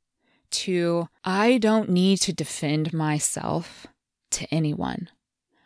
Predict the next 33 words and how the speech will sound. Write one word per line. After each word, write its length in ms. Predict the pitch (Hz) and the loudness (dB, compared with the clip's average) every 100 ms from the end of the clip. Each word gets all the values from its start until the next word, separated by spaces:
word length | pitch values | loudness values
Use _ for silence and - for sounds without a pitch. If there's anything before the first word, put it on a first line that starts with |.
| _ _ - | _ _ -2
I 320 | 165 170 190 | 2 4 4
know 320 | 175 160 151 | 4 4 2
who 320 | - 175 170 | 0 2 2
I 160 | 156 156 | 2 0
am 360 | - 143 135 151 | -2 -4 -4 -4
and 160 | 147 - | -4 -2
I 240 | 147 143 151 | -2 0 0
know 180 | 139 | 0
what 160 | 135 139 | 0 -2
I 140 | 131 | -6
can 200 | 131 139 | -6 -8
do." 160 | 127 - - - _ _ _ _ _ _ _ - - _ | -8 -8 -10 -14 _ _ _ _ _ _ _ -20 -20 _
And 220 | - 170 165 | -2 0 2
the 80 | |
next 560 | 170 170 185 208 - - | 2 4 6 4 2 -2
time 540 | - 170 151 - - - _ _ - | -2 -2 -2 -6 -10 -14 _ _ -10
somebody 440 | - 190 165 170 | 0 2 4 4
challenges 600 | 175 165 151 170 160 151 | 2 2 0 0 0 0
your 100 | 156 | 0
competency, 960 | - 139 143 190 190 190 - 220 240 - _ _ _ _ _ - | -2 -4 -4 -2 -2 -2 0 0 -2 -6 _ _ _ _ _ -6
you're 320 | 165 202 262 | 0 2 4
able 300 | 254 202 185 | 4 4 2
to 160 | - | 0
respond 840 | 170 160 - 151 143 156 175 220 - _ _ _ | -2 0 -2 -2 -2 -2 -2 -2 -6 _ _ _
with 260 | - 165 - | -2 -2 -2
calmness, 840 | - 160 151 151 165 254 - - - _ _ _ | -6 -4 -2 0 2 2 2 -2 -6 _ _ _
with 180 | 180 - | -2 2
neutrality, 800 | 175 - 151 143 151 151 165 208 - | 0 0 0 0 0 0 -2 -4 2
and 180 | 226 220 | 4 6
maybe 400 | 240 247 262 247 | 6 6 2 2
even 220 | 247 254 | 2 4
with 160 | 254 247 | 2 0
curiosity. 880 | - 247 247 254 262 - - 190 | -2 0 0 0 -2 -4 -6 -8